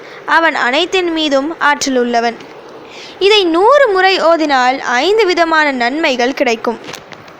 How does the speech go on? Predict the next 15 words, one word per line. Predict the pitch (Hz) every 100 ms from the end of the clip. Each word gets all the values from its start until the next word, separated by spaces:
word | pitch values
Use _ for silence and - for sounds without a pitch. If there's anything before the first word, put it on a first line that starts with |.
| - - - - - - - -
அதில் | 269 269 254 240
முதலாவது | 247 392 403 320 247 240 330 - -
பத்து | 392 392 480 381
அடிமைகளை | 311 370 381 349 302 294 269
விடுதலை | 285 330 320 302 302
செய்ததற்கு | 269 262 254 240 294
சமமாகும். | 285 262 240 233 233 226 - - - - -
இரண்டாவது, | 240 302 339 339 302 254 254 339 - - 277
நூறு | 330 427 440 294 240
நன்மைகள் | 254 349 320 277 285
எழுதப்படும். | 262 247 240 240 233 - - - 277
மூன்றாவது, | 349 523 466 403 320 277 247 269 - 254
நூறு | 302 320 262 247
தவறுகள் | 254 349 359 277 294
அழிக்கப்படும். | 277 320 320 285 247 226